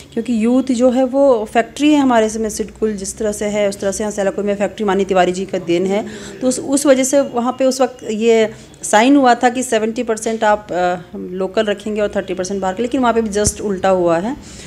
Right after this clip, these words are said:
तो कहीं ना कहीं हम उसके लिए आवाज़ उठाते रहते हैं। कूड़ा घर एक बहुत बड़ी, अ, ट्रेंचिंग ग्राउंड वहाँ पे बना है, वो बहुत बड़ी समस्या है, जो हज़ारों गाँव से इफेक्टेड हो रहे हैं, वहाँ पे प्रॉब्लम्स हो रही हैं लोगों को। तो तमाम ऐसी वो है, महिलाओं के पास कोई रोज़गार के साधन नहीं है,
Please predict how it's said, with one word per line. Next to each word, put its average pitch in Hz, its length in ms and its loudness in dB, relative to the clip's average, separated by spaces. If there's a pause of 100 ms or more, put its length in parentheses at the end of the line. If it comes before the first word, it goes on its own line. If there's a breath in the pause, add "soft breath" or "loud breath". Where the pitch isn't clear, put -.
(180 loud breath)
तो 269 100 4
कहीं 294 180 8
ना 302 100 6
कहीं 311 160 4
हम 294 100 4
उसके 262 280 -4
लिए 277 120 2
आवाज़ 226 380 4
उठाते 214 400 -2
रहते 208 260 0
हैं। 233 220 -6 (300 loud breath)
कूड़ा 269 260 4
घर 277 160 2
एक 226 200 -2
बहुत 254 340 2
बड़ी, 233 400 0
अ, 214 160 -4
ट्रेंचिंग 220 460 -4
ग्राउंड 208 280 2
वहाँ 202 180 -2
पे 202 120 -4
बना 190 200 -2
है, 214 80 -2
वो 247 100 0
बहुत 233 280 2
बड़ी 220 180 2
समस्या 202 380 -2
है, 208 60 -2
जो 240 120 0
हज़ारों 208 400 2
गाँव 214 220 0
से 214 300 -2 (380 loud breath)
इफेक्टेड 202 460 -2
हो 214 120 2
रहे 190 140 0
हैं, 190 200 0
वहाँ 190 160 -4
पे 190 100 -10
प्रॉब्लम्स 190 420 -2
हो 202 40 -6
रही 190 60 -6
हैं 196 60 -6
लोगों 214 160 -6
को। 330 120 -6
तो 339 120 -4 (180)
तमाम 247 400 6
ऐसी 247 320 -4
वो 233 140 2
है, 226 100 0
महिलाओं 214 480 0
के 269 140 -10
पास 262 240 -2
कोई 302 300 2
रोज़गार 214 420 4
के 226 120 -6
साधन 220 320 -2
नहीं 196 380 0
है, 156 80 -2